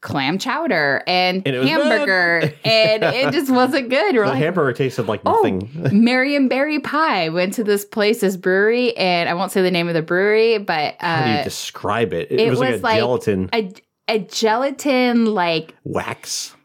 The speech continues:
Speaker 1: waxy. It, it was just, it, uh, so what I was telling to Matt, it was, it's like they microwaved this worm,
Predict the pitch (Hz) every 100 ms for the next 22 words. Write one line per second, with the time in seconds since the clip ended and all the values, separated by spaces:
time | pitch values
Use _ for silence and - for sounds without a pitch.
0 | - 175 208 208 240 - - 247 220 214
1 | 202 196 190 185 - _ - - - _
2 | _ _ 226 240 254 240 233 240 - 240
3 | 269 262 - 254 - 269 254 254 254 262
4 | 254 226 214 208 208 202 202 196 - 202
5 | - 214 208 202 202 196 180 165 180 185
6 | 196 226 262 226 208 196 196 196 - 180
7 | 180 170 175 175 165 165 160 160